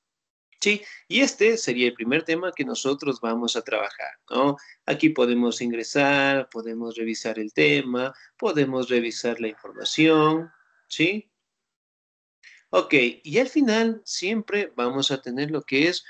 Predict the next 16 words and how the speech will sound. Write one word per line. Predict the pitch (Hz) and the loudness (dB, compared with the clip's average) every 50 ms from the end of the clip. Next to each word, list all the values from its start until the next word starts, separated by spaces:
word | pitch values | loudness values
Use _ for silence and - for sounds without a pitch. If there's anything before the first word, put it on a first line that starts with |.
| - _ _ | -20 _ _
un | - 160 196 226 240 220 | 0 2 2 2 2 0
pequeño | - 135 117 - _ - - 113 117 117 120 131 147 160 160 160 | -2 -4 -4 -4 _ -6 -2 -2 0 0 2 2 2 2 2 0
video, | 196 196 208 240 240 247 240 233 226 - _ _ _ _ _ _ _ _ _ _ _ _ _ _ - | -2 0 4 4 6 6 6 4 0 -4 _ _ _ _ _ _ _ _ _ _ _ _ _ _ -4
¿sí? | - 196 226 226 226 - - - - - _ | 0 0 0 0 -2 -8 -18 -20 -20 -14 _
Los | - 196 240 233 | 2 2 4 4
videos, | 269 285 285 285 285 269 247 233 | 4 4 4 6 6 6 4 4
por | - 196 196 | 2 -2 0
lo | 208 202 | 0 0
general, | 202 - 214 190 156 156 165 180 185 165 151 | 0 0 0 2 2 2 2 2 0 -4 -8
no | 123 120 120 120 | -8 -6 -6 -6
tienen | - 131 135 143 147 135 123 117 | -4 -4 -4 -4 -4 -6 -6 -6
más | 113 120 127 135 147 147 147 - | -4 -2 0 0 0 -2 -4 -4
de | - 123 151 165 170 165 160 - _ | -2 0 2 2 0 0 -4 -8 _
diez | 113 117 117 117 113 110 - | -10 -8 -6 -6 -8 -8 -10
minutos. | 117 110 101 - 98 98 92 _ _ _ - - - _ _ _ _ _ _ _ _ _ _ _ _ _ _ - | -14 -14 -14 -16 -20 -20 -20 _ _ _ -20 -20 -20 _ _ _ _ _ _ _ _ _ _ _ _ _ _ -6
Varían | 139 131 147 170 208 220 196 180 165 165 170 180 185 180 | -2 0 2 2 2 2 2 4 4 4 4 2 0 -4